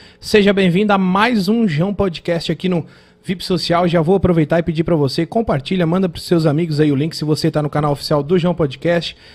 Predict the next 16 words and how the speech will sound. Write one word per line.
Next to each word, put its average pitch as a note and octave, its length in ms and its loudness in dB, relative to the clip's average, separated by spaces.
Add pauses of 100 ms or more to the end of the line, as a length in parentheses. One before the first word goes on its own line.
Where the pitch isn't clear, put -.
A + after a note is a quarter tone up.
(160)
Se - 180 -2
tá G#3+ 160 4
no G3+ 80 0
canal F#3+ 240 0
do F3 80 0
vip F3+ 160 0
Social, E3+ 360 -2
manda F3+ 200 0
pra D#3+ 140 -2
todo D#3 220 -4
mundo, F3 200 2
manda F3 200 0
no D#3+ 100 -2
grupo E3 160 -2
da E3 80 2
família, D#3 420 -2